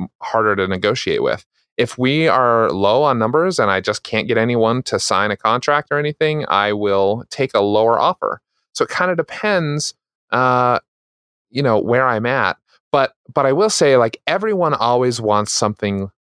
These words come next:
cheaper than what you offer. So there are a couple things I would do for that. I would start higher than what you actually want or need to, to make it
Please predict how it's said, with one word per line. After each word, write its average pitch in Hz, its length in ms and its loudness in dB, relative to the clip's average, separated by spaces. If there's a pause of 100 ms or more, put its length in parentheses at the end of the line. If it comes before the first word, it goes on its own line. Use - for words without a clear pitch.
(720)
cheaper 135 340 0
than 135 160 0
what 107 140 0
you 98 140 0
offer. 131 440 -2 (360)
So 135 240 2
there 127 140 4
are 120 60 4
a 117 60 -2
couple - 240 -2
things 120 240 0
I 104 60 2
would 98 120 -2
do 95 140 -4
for - 140 -4
that. 64 220 -2 (240)
I 123 180 2
would 117 240 0
start - 360 0
higher 139 640 0
than 113 120 2
what 110 120 2
you 101 140 0
actually 104 420 -2
want 95 320 -2
or 90 100 -2
need 90 380 -2
to, 90 300 -4
to - 100 -10
make 90 240 -2
it - 160 0